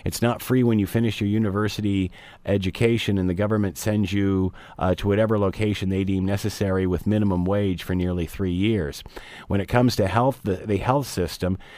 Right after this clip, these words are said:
we have free doctors but no medicine to cure anybody. We have doctors that are vets because all the good doctors have been sent to Venezuela, Bolivia, Ecuador,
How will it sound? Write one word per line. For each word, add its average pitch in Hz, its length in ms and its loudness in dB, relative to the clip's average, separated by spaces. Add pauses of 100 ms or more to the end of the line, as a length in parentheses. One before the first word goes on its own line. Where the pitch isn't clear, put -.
(160)
we 98 100 2
have 101 220 0
free 123 220 0
doctors 110 480 0
but 95 120 -2
no 101 160 2
medicine 107 420 0
to 87 60 -2
cure 127 300 0
anybody. 82 400 0
We 90 120 -2
have 85 140 -2
doctors 101 520 -2
that 95 340 -4
are 90 160 0
vets 104 340 -4
because 98 300 -4
all 104 220 -4
the 101 80 -2
good 92 180 -2
doctors 95 460 -4
have 90 180 -2
been 90 200 -2
sent 98 380 -4
to 92 120 -4
Venezuela, 104 720 -2
Bolivia, 98 560 -2
Ecuador, 95 600 -2